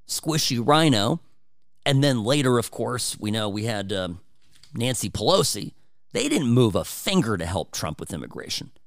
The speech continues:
Just enfor-, but Trump just enforced the existing laws. And so this is why, why Biden can't, can't get out of this. He, he, he owns this. He literally has the exact same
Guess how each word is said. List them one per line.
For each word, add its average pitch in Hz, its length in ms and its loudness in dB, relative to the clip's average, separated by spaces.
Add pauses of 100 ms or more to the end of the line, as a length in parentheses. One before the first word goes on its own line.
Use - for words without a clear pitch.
Just 262 200 2
enfor-, - 360 -6 (140)
but - 140 0
Trump 277 260 2
just - 180 -4
enforced 143 380 -2
the 127 80 -2
existing 127 400 2
laws. - 420 4 (2000)
And 143 60 -8
so 220 80 -2
this 240 240 -2
is 233 60 -4
why, 185 260 0 (240)
why 175 200 -2
Biden 160 520 2
can't, 190 300 0 (140)
can't 180 340 0
get 180 140 6
out 294 200 6
of 180 120 2
this. - 300 -4
He, 175 180 0
he, 180 300 -2 (100)
he 190 140 0 (140)
owns 254 380 6
this. - 260 -10 (380)
He 220 160 0
literally 190 500 2
has 156 280 -2
the 131 200 -6
exact 127 600 0
same 160 400 -2